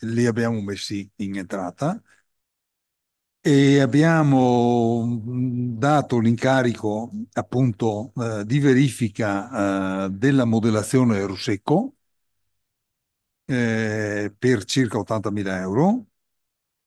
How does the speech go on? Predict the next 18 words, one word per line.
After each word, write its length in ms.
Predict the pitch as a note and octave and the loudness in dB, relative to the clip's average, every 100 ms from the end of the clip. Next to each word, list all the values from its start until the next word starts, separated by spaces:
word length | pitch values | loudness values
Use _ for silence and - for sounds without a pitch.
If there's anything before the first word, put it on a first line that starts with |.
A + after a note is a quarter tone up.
| _ _ _ _ _ _ _ _ _ _ _ _ _ _ | _ _ _ _ _ _ _ _ _ _ _ _ _ _
e 120 | - - | -20 -8
quindi 200 | A2 G#2+ | -6 -6
spostati. 720 | - A2 - G2+ - F3 A#3+ _ _ _ _ _ _ _ _ _ _ | -6 -8 -4 -6 -4 -6 -6 _ _ _ _ _ _ _ _ _ _
Abbiamo 460 | - C#3 F#3 G3 E3 | -4 2 4 6 6
incassato 840 | B2 B2+ - D3+ B2 - G#2 G2 _ _ _ _ _ _ - G3 | 4 0 2 2 2 0 -2 -4 _ _ _ _ _ _ -12 -4
circa 320 | - G3 F3 | 2 4 4
venticinquemila 1000 | C#3 F3 F3 - E3 D#3+ D#3 C3+ C#3+ B2+ | 4 4 4 2 2 2 4 4 4 2
euro 500 | C3+ C#3 A#2+ A2 G#2+ - _ | 2 2 2 0 -4 -12 _
in 180 | D3 B2 | -2 -2
più 240 | - D#3 | 4 4
dell'imposta 520 | B2+ A#2+ G#2+ C3+ C3 B2 | 6 2 2 0 0 0
di 60 | |
soggiorno, 600 | - A2 G2 A#2 A#2 D3+ | -2 -4 -2 -2 0 0
e 60 | B2+ | 0
quindi, 440 | C3+ B2+ A#2 G#2+ - | -2 0 0 -4 -6
e 140 | - - | -6 0
qui, 380 | D3 D3 D#3 - | 2 4 2 -2
eh, 560 | A#2+ G#2+ G#2 G#2 G#2 | -6 -4 -2 -4 -4